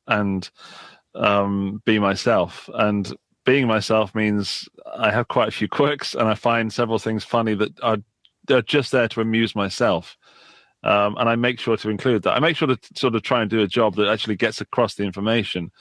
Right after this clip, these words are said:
But my, I have a, I have a monitor screen that I, I can see the camera, so I can see what's recording. And on there I have two stickers, and it says, "Number one, have fun.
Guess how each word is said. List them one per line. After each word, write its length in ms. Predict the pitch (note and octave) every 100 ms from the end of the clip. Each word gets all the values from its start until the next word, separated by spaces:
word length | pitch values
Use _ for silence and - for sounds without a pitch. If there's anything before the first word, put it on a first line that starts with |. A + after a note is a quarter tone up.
| - - - _ _ _ _ -
But 120 | A#2+
my, 200 | B2+ B2 B2 C#3+
I 120 | C#3+
have 120 | D3+
a, 380 | D3 C#3+ C#3 C3+
I 100 | C#3+
have 160 | C3+ C3
a 40 |
monitor 360 | B2+ C3+ D3 A#2+
screen 340 | - A#2 G2+
that 120 | G2 G#2
I, 240 | G#2 -
I 40 |
can 140 | G#2+ G2+
see 160 | -
the 100 | G#2
camera, 320 | - B2 G#2+ G2
so 100 | G2+
I 40 |
can 100 | G2
see 140 | -
what's 200 | G#2+ G2
recording. 520 | G2 - A2+ F#2 F2 - - - - - _ _
And 340 | - A2 A2 G#2+
on 160 | C3
there 140 | C3 A#2
I 40 |
have 180 | A#2 A2+
two 180 | C3 A#2
stickers, 560 | - B2 G2 F2+ -
and 100 | G2
it 120 | G2+ -
says, 400 | A2 G#2+ G2+ C3
"Number 200 | C#3 B2
one, 400 | B2 A#2+ A#2 A2+
have 260 | G#2+ A2+
fun. 560 | - B2+ A#2+ A#2+ A#2